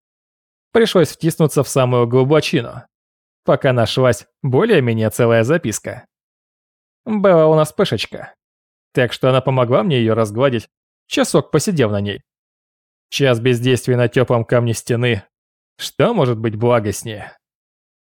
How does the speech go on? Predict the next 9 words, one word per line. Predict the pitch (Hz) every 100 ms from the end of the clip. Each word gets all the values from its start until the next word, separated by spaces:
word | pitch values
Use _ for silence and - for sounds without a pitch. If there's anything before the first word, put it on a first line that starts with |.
| _ _ -
А | 127
потом | 123 120 143 131 - _ -
я | 139 131
подсунул | - 120 208 233 170
её | 131 120
под | 123 107
дверь | 139 202
чёрного | - 107 104 113
хода. | - 123 92 -